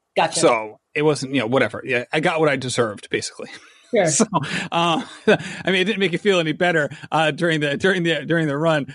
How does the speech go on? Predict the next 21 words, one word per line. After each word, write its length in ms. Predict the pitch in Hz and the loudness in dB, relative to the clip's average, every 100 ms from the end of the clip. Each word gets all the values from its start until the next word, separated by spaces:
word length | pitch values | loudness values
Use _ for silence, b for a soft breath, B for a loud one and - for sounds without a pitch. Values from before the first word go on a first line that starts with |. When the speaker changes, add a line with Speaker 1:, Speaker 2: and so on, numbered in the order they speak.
| B | B
Speaker 2:
Uh, 400 | - 139 131 131 123 | -2 0 2 0 0
but 280 | 156 143 | 0 2
after 240 | 156 180 180 | 0 -2 -2
the 80 | 160 | -2
fact, 300 | 160 135 143 | 0 0 -2
I'd 100 | 147 | 0
be 60 | |
like, 120 | 147 | 0
"Well, 120 | 185 196 | 0 2
what 80 | |
did 120 | 202 190 | 2 0
you 120 | 180 | -2
expect?" 480 | - 180 123 _ _ - | -2 -2 -2 _ _ -4
You 100 | 131 | -2
know 60 | 131 | 0
what 120 | 135 | -2
I 60 | |
mean? 80 | 143 | -2
Like, 200 | 131 123 | -4 -4
you 80 | 139 | -2
didn't, 280 | 147 139 | -2 -4